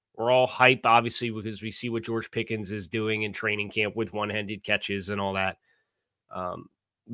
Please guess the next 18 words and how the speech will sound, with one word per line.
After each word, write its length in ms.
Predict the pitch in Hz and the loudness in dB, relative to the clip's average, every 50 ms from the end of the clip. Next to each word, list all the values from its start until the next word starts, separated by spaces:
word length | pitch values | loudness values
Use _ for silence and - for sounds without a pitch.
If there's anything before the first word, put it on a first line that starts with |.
| 101 95 | -8 4
but 160 | 104 131 135 | 6 10 10
I 80 | 139 139 | 10 10
think 240 | - 175 156 131 | 8 6 4 6
Warren's 400 | 123 143 151 165 170 175 165 151 | 8 10 10 12 12 10 8 8
in 100 | 156 147 | 8 8
line 220 | 143 139 143 143 139 | 10 10 10 8 8
for 180 | - - 131 | 6 4 2
a 60 | 120 117 | 2 2
pretty 320 | - - 165 170 175 156 | 4 2 4 4 4 4
decent 440 | 113 104 147 170 160 - 156 135 127 | 2 0 0 0 2 4 2 2 4
workload 380 | 135 143 143 - 139 131 127 | 4 2 4 4 4 4 4
rushing, 400 | 117 123 127 135 - - 170 160 | 6 6 6 6 6 4 4 4
and 80 | 143 120 | 6 4
I 60 | 117 | 4
think 180 | 113 - 135 123 | 2 0 -6 -6
he's 220 | - 123 110 - | -4 -6 -4 2
got 160 | - 123 117 | 4 4 4
enough 580 | 113 110 113 113 113 120 131 139 139 139 - - | 4 2 0 0 0 4 6 6 6 6 4 2